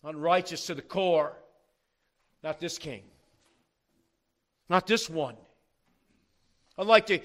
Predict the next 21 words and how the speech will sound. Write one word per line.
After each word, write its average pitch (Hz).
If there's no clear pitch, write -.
human 208
failures 208
of 175
evil 202
kings, 208
this 214
king, 185
born 208
into 185
lowly 190
circumstances, 185
would 151
reign 185
over 185
a 165
kingdom 208
that 185
will 180
have 165
no 240
end. 131